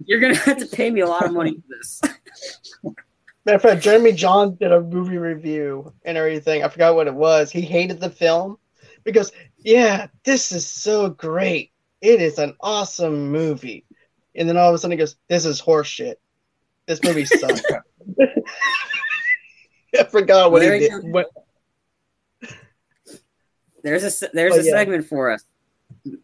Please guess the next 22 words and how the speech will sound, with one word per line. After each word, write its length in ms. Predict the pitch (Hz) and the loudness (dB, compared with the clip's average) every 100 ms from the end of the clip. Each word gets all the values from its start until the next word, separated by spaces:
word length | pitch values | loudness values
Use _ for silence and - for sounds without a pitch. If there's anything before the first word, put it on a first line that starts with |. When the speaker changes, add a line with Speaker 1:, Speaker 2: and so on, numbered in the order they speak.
| _ _ - | _ _ -2
Speaker 1:
My 240 | 170 175 | 2 2
reaction, 520 | 202 214 185 196 - | 2 2 2 0 -2
like, 220 | 165 156 - | -4 -4 -2
like, 220 | 143 - | -4 -4
if 180 | - - | -12 -6
me 260 | 135 175 175 | -4 -2 0
watching, 380 | 156 156 196 | 0 0 -2
having 220 | 156 170 170 | -4 -4 -4
the 80 | |
force 300 | 151 156 156 - | -4 -2 -2 -2
to 80 | |
watch 220 | 143 147 - | -2 -2 -4
this 180 | 190 | -6
movie 480 | 165 160 151 156 151 | -2 0 0 0 -2
and, 400 | 127 139 143 135 - _ _ _ _ _ _ _ _ _ - | -2 -2 -2 -4 -10 _ _ _ _ _ _ _ _ _ -8
and 120 | 143 | -6
trying 220 | - 160 | 0 2
to 60 | 151 | 2
do 40 | |
that. 220 | 160 147 - | 2 0 -4
I 40 | |
mean, 380 | 127 139 135 | -6 -4 -4